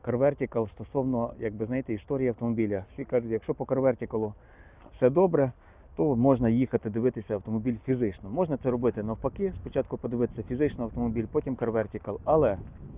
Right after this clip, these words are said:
ви стоїте біля автомобіля, Car Vertical треба буде відкривати. Нікуди ви від цього не дінетеся. Якщо ви, друзі, його не відкриєте відразу,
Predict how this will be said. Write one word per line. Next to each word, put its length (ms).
ви 240
стоїте 400
біля 160
автомобіля, 580
Car 160
Vertical 480
треба 220
буде 200
відкривати. 540
Нікуди 360
ви 140
від 120
цього 220
не 140
дінетеся. 580
Якщо 260
ви, 80
друзі, 280
його 180
не 80
відкриєте 580
відразу, 600